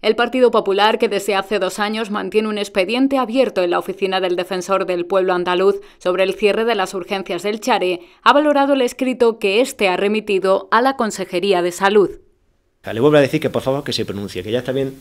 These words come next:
Speaker 2: de dos años de mandar misivas y de que la Junta de Andalucía se entretenga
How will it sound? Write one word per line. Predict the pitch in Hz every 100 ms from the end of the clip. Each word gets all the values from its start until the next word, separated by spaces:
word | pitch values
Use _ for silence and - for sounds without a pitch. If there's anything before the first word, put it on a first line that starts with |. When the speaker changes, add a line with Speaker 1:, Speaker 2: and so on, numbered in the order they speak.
| -
Speaker 2:
de | 113
dos | 113
años | 123 139 156 160 - - _ 110
de |
mandar | 110 107 120
misivas | 131 120 131 156 160
y | 120
de |
que | 117 107
la |
Junta | 131 127
de | 131
Andalucía | 117 107 131 143 143
se | - 110
entretenga | 104 104 120 131 143